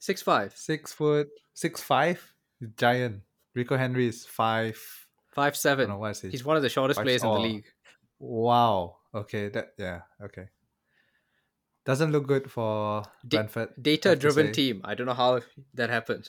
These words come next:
Speaker 1: but
Speaker 2: <laughs> Speaking of that, I forgot to mention, but I really, um,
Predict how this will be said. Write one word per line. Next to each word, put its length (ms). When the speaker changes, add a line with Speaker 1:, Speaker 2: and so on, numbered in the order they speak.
Speaker 1:
but 240
Speaker 2:
<laughs> 160
Speaking 460
of 160
that, 320
I 80
forgot 480
to 80
mention, 480
but 200
I 180
really, 1040
um, 500